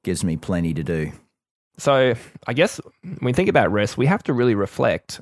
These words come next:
Speaker 2: on what actually gives us rest and start to incorporate that into our daily life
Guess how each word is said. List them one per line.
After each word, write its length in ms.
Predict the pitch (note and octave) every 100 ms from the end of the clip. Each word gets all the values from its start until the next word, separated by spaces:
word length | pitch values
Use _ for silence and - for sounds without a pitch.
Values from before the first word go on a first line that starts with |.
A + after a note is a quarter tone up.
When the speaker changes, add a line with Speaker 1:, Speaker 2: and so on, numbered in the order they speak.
| -
Speaker 2:
on 280 | A2 G#2+ G#2
what 280 | A2 C3 - _ _ -
actually 300 | A2 - G#2+
gives 240 | G2+ F#2+ -
us 220 | F#2 -
rest 380 | G2+ C#2 - - - -
and 160 | G#2+
start 300 | - G#2+ G#2
to 60 | A2
incorporate 480 | G#2 - F#2+ G2 -
that 220 | G2 -
into 220 | G2 -
our 100 | F2+
daily 280 | F#2 F2 F#2
life 400 | E2 D#2+ - -